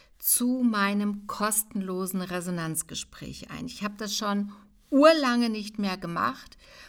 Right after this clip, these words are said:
und ich lege es jetzt aus ganzem Herzen hier auf unser virtuelles Buffet für dich. Du findest den Link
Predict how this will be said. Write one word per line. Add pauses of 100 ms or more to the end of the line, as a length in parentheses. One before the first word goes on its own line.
(320)
und (120)
ich
lege
es
jetzt (460)
aus (420)
ganzem
Herzen
hier (200)
auf
unser
virtuelles
Buffet (220)
für
dich. (960)
Du
findest
den
Link